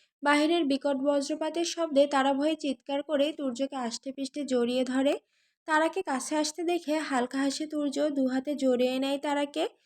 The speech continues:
চুলের ভাঁজে চুমু আঁকে শব্দ করে। তারা তুর্যের বুকে আশ্রে পড়ে আছে। তুর্য তা দেখে ফিসফিস করে বলে ওঠে, "আজ বাহিরের ঝড় অধিকার ফলাচ্ছে পৃথিবীর বুকে। বৃষ্টির ফোঁটা বাহিরের প্রতিটা জিনিসকে স্পর্শ করছে। আজ বাহিরের ঝড় বৃষ্টির মতোই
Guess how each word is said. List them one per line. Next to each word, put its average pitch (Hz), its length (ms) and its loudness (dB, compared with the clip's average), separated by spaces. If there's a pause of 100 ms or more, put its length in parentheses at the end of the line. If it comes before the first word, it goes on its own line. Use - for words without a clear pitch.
(260)
চুলের 320 360 0
ভাঁজে 330 300 0
চুমু 294 280 -2
আঁকে 277 260 0
শব্দ 285 440 0
করে। 294 400 4
তারা 262 240 2
তুর্যের 302 400 -2
বুকে 320 260 0
আশ্রে 262 400 0
পড়ে 285 260 0
আছে। 302 440 -2
তুর্য 269 340 2
তা 294 140 0
দেখে 320 340 0 (100)
ফিসফিস 233 420 -8
করে 302 260 0
বলে 311 260 2
ওঠে, 349 400 0 (460)
"আজ 269 280 0
বাহিরের 262 520 2
ঝড় 302 300 0
অধিকার 262 400 2
ফলাচ্ছে 302 480 -6
পৃথিবীর 277 500 -4
বুকে। 311 300 -2 (440)
বৃষ্টির 294 400 0
ফোঁটা 339 280 0
বাহিরের 294 440 0
প্রতিটা 311 360 -2
জিনিসকে 311 540 -2
স্পর্শ 262 520 -6
করছে। 311 600 -6 (400)
আজ 262 220 0
বাহিরের 262 440 2
ঝড় 294 240 -4
বৃষ্টির 311 380 -4
মতোই 330 420 -2